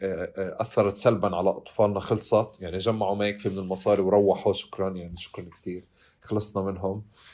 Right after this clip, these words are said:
فنانين كبار اليوم بتجوزوا هيك وسكرنا الملف. بس أنا في بالي يعني، يعني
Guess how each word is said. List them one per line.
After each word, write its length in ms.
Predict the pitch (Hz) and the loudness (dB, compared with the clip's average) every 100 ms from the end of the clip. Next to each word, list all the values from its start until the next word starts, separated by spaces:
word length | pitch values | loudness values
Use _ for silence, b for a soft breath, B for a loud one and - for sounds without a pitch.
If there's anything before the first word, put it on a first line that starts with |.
| b b | b b
فنانين 480 | - 104 107 110 101 | -6 -2 -2 -2 -4
كبار 360 | 101 101 101 | -2 4 4
اليوم 260 | 92 95 98 | 4 2 2
بتجوزوا 580 | 92 90 104 101 90 90 | -2 2 4 4 2 -2
هيك 180 | 95 92 | -2 -8
وسكرنا 460 | - - - 87 85 | -12 -12 -8 -8 -8
الملف. 300 | 85 82 - 107 | -10 -12 -8 -6
بس 160 | - | -2
أنا 320 | 143 170 165 | 2 6 6
في 160 | 151 135 | 6 6
بالي 480 | 120 160 139 117 117 | 8 8 8 4 2
يعني، 360 | 95 101 110 - 98 92 _ B B B B | 0 0 -6 -10 -14 -14 _ B B B B
يعني 420 | 95 101 - - | -2 -2 -4 -10